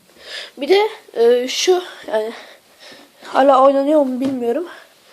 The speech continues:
Bu kartların şey vardı. Bende hani gördüğünüz bir kutu dolusu var. Çok var arkadaşlar.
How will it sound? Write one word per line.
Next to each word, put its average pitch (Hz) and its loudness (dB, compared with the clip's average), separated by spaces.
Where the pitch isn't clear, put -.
Bu 311 -10
kartların 294 2
şey 240 2
vardı. 226 0
Bende 277 0
hani 240 -10
gördüğünüz 247 -2
bir 247 -2
kutu 262 -4
dolusu 240 0
var. 247 -2
Çok 262 0
var 233 -2
arkadaşlar. 226 -10